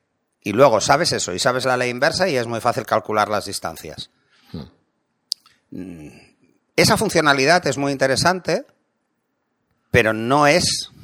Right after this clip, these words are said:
Speaker 1: imprescindible
Speaker 2: Hmm.
Speaker 1: para hacer fotos.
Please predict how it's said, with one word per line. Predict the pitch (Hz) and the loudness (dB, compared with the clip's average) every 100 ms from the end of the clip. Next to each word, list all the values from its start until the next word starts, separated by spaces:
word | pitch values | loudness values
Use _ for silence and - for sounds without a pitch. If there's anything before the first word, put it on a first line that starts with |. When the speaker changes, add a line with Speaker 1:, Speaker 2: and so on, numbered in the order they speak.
| - _ | -20 _
Speaker 1:
imprescindible | 123 110 120 110 - 117 113 113 120 90 76 - _ _ | -8 -4 -2 0 0 -4 -6 -6 -6 -6 -10 -14 _ _
Speaker 2:
Hmm. | 90 78 - _ _ _ _ _ _ _ | -10 -10 -14 _ _ _ _ _ _ _
Speaker 1:
para | 110 107 | -2 0
hacer | - 101 | 0 -2
fotos. | 98 90 73 67 - | -2 -8 -10 -18 -20